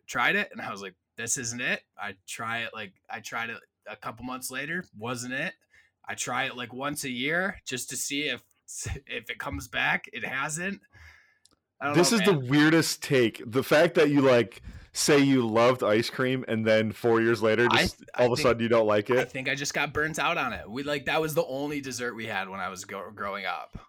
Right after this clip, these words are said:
Speaker 1: Like, they were, like,
Speaker 2: Man.
Speaker 1: only dessert. And I don't know. I just,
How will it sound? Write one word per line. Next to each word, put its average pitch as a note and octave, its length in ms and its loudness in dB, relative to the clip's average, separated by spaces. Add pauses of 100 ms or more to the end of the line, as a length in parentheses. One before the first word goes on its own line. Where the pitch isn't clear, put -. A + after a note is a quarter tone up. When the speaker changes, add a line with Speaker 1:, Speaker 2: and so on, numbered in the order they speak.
(120)
Speaker 1:
Like, G#2 100 -14
they A#2+ 80 -8
were, A#2 120 -6
like, G#2+ 200 -8
Speaker 2:
Man. B2 520 -2
Speaker 1:
only E3+ 240 -2
dessert. B2 500 -4 (720)
And G2+ 120 -10
I A2 140 -4
don't B2 120 -6
know. C#3+ 280 -2
I G2 160 -4
just, G2+ 400 -8